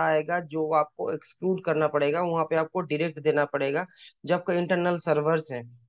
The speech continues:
उसको आपको proxy में नहीं जाना है। Proxy tell the browser to send the request to the proxy, मतलब internet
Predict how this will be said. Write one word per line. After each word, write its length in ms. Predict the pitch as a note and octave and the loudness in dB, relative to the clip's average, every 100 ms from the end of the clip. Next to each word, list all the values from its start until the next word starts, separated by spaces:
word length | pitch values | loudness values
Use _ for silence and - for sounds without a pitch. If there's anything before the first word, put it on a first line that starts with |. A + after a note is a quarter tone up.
| - | -10
उसको 300 | - - E3+ | -10 -4 2
आपको 300 | E3 D#3+ F#3 F#3 | 2 2 -4 0
proxy 340 | D#3 D3+ E3 | 2 2 0
में 120 | D#3 | 0
नहीं 240 | D3 D3+ C3+ | 2 0 -2
जाना 260 | B2 A#2+ | -4 -4
है। 100 | A2+ A#2+ | -6 2
Proxy 380 | F3 F3 - G3+ G3 - | 4 4 0 -4 -4 -2
tell 260 | E3+ F3 F3 F3 | 0 0 2 2
the 80 | E3+ | 2
browser 420 | C#3+ D3+ D#3+ F3+ F3+ F3 | 6 6 6 2 0 -2
to 60 | E3 | -4
send 360 | E3 E3 E3+ D#3 F3 D#3+ D3 | 0 0 0 -4 -4 -4 0
the 120 | E3 D#3 | 2 2
request 300 | D#3 F#3+ - | -2 -4 -2
to 60 | E3 | -2
the 60 | E3 D3+ | 0 2
proxy, 320 | C#3+ - C#3 | 0 -2 -4
मतलब 340 | D3 E3 F#3+ F#3 - - _ D#3+ | -2 0 -2 -4 -20 -20 _ -4
internet 440 | D3+ F#3 F#3 F#3 | 0 0 0 -4